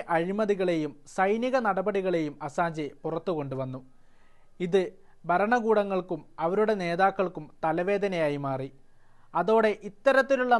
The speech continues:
മാധ്യമപ്രവർത്തനങ്ങൾ അനുവദിച്ചുകൂടാ എന്ന തീരുമാനത്തിൽ അവർ എത്തിച്ചേർന്നു. ഇത്തരം പ്രവർത്തനങ്ങളെ പ്രതിരോധിക്കാനും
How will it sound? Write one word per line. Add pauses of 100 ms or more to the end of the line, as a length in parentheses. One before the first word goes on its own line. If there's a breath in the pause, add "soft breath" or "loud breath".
മാധ്യമപ്രവർത്തനങ്ങൾ (100)
അനുവദിച്ചുകൂടാ (100)
എന്ന (100)
തീരുമാനത്തിൽ (160)
അവർ (100)
എത്തിച്ചേർന്നു. (580)
ഇത്തരം (180)
പ്രവർത്തനങ്ങളെ (160)
പ്രതിരോധിക്കാനും